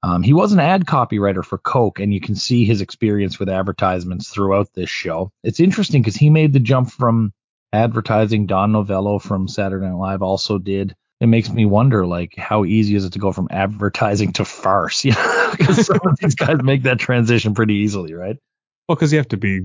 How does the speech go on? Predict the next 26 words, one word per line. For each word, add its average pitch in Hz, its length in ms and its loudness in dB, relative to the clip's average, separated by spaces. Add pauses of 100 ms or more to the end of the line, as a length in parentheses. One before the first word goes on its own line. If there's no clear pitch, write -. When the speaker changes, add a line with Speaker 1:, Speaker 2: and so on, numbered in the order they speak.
(140)
Speaker 2:
like, 101 220 -4
loud. 110 580 2
Well, 120 140 0
I 135 60 -2
don't 147 80 2
wanna 139 100 4
say 110 160 -4
loud 98 220 -6
and 90 100 -6
obnoxious, 104 580 -6
but 135 140 -4
you 139 100 2
have, 123 220 0
you 131 80 4
know, 107 80 0
you're 123 160 0
trying 139 220 0
to 110 80 2
sell 113 200 0
a 92 60 -4
product 101 480 -4
and 107 80 -4
you 101 80 -4
have 95 180 -6
Speaker 1:
Mm-hmm. 175 160 6
Speaker 2:
to 107 140 2